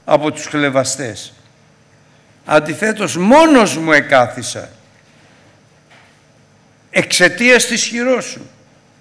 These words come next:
διότι εσύ με απογοήτευσες». Φοβερό, αδελφοί. «Με ανέπλησες αδημονίας,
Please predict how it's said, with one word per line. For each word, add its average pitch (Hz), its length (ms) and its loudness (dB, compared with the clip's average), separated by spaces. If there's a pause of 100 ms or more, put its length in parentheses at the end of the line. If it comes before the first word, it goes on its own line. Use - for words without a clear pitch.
(420)
διότι 139 460 -4
εσύ 180 540 -6 (280)
με 143 200 -2
απογοήτευσες». 131 1200 -8 (500)
Φοβερό, 113 600 -4
αδελφοί. 104 460 -14 (320)
«Με 110 200 -6
ανέπλησες 123 760 -8
αδημονίας, 110 840 -8